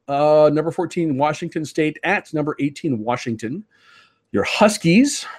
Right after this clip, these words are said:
are favored by ten points, even though they're not ranked as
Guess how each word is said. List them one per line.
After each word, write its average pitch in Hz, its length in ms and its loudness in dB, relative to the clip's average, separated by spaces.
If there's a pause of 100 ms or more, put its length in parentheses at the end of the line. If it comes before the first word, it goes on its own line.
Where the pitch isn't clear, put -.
(260)
are 127 100 0
favored 160 400 0
by 135 140 2
ten 160 260 -6
points, 120 360 -6
even 240 220 0
though 254 140 -2
they're 170 180 -2
not 202 220 -6 (280)
ranked 135 360 -6
as 82 220 -10